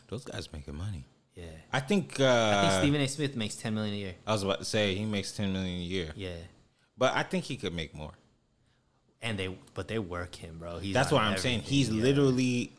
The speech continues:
Speaker 1: always on camera.
Speaker 2: Yeah.
Speaker 1: Like, he, I don't think he's seen his family in a few years.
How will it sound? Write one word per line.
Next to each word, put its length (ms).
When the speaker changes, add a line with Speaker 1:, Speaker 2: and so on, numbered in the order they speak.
Speaker 1:
always 800
on 320
camera. 460
Speaker 2:
Yeah. 320
Speaker 1:
Like, 220
he, 320
I 80
don't 240
think 160
he's 220
seen 240
his 160
family 420
in 80
a 40
few 180
years. 340